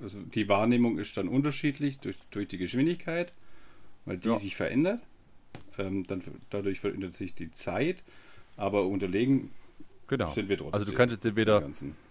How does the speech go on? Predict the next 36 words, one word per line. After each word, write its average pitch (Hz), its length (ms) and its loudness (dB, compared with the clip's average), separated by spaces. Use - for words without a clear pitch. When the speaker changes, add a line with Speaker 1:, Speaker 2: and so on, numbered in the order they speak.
Speaker 1:
Physikal-, - 460 -8
und 110 80 2
ich 107 80 0
Speaker 2:
tausend 123 300 8
Speaker 1:
glaube 135 160 6
auch, 135 60 6
dass - 80 -8
Speaker 2:
Lichtjahre 117 440 4
durch 104 280 0
den 95 100 -6
Weltall 110 360 6
fliegen 104 540 -2
oder 123 220 6
Speaker 1:
Ja. 98 60 2
Speaker 2:
du 92 100 2
krümmst 117 320 0
den 95 80 0
Raum 95 300 4
und 110 100 0
bist 95 120 -6
in 92 120 -6
einer 98 160 0
Minute 87 260 -2
da. 80 320 -2
Du 90 100 -4
musst 101 200 -2
ja, 101 60 0
kommt 104 180 -4
bloß 104 260 0
drauf 104 160 -2
an, 101 140 0
wie 98 80 0
du - 60 -14
die 90 140 -4
Zeit 87 280 -2
nutzt. - 340 -6